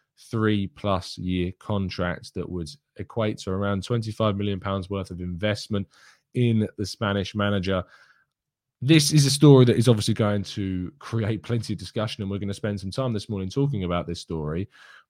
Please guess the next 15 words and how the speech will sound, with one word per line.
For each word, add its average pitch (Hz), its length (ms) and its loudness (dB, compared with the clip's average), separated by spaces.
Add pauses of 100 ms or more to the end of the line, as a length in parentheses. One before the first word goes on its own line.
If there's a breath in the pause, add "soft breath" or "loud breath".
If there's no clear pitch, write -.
But 107 80 -2
what 107 220 2
I 113 40 2
would 123 280 2
say 92 340 0 (100)
is 95 320 -6
that 87 300 -4 (640)
it's 117 180 -6
not 127 180 -2
surprising. 98 640 -2 (380)
It's 113 180 -4
not 120 160 -2
surprising 107 540 0
at - 200 -6
all. 117 300 -2